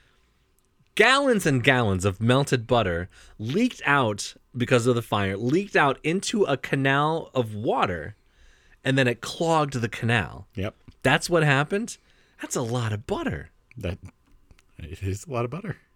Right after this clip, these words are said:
Speaker 2: I mean, it's also winter. You, yeah, the, the cold temperature is gonna
Speaker 1: Oh, yeah.
Speaker 2: re-solidify the butter as well.
Speaker 1: Pretty quickly, I would assume, yeah.
Speaker 2: Yeah.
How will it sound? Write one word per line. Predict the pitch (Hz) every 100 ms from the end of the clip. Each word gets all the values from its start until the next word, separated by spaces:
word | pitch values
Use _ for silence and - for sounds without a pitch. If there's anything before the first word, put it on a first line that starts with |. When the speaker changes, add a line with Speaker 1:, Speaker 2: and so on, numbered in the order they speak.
| _ _ _
Speaker 2:
I | 156
mean, | 156
it's | 151
also | 190 208 135
winter. | 139 240 113
You, | 87 104 98 _ _ _ - - _ _ _ - _ _ _ - _ _ -
yeah, | 95 -
the, | - 95 -
the | -
cold | - 104
temperature | 131 180 113
is | -
gonna | 95 90 113 - _ -
Speaker 1:
Oh, | 120
yeah. | 131
Speaker 2:
re-solidify | 131 139 - 117 117 110 110
the | 101
butter | 104 104 104
as | 151
well. | 202
Speaker 1:
Pretty | - 107 104
quickly, | - 180 - 95
I |
would | 80
assume, | 80 - 226 98
yeah. | 87 90
Speaker 2:
Yeah. | 123